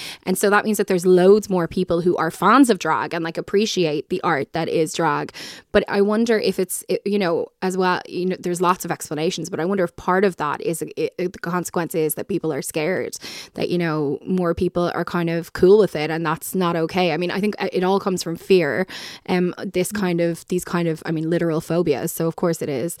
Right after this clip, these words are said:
Speaker 1: Um,
Speaker 2: Mm.
Speaker 1: and I wonder if the kind of mainstreamification of drag is, is at the root of some of this backlash.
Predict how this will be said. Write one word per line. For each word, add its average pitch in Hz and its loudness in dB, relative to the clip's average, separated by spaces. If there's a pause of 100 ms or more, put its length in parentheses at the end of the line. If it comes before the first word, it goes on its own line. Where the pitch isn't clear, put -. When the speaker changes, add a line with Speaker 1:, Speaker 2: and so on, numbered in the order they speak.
(360)
Speaker 1:
Um, 175 0
Speaker 2:
Mm. 202 -8
Speaker 1:
and 196 0
I 190 2
wonder 196 4
if 180 0
the 185 -2
kind 180 -2
of 170 -4
mainstreamification 180 0
of 165 -6
drag 151 -2 (280)
is, - -4 (280)
is 170 -2 (280)
at 180 -4
the 185 -2
root 180 4
of - -10
some 185 0
of 165 -6
this 160 -2
backlash. - -4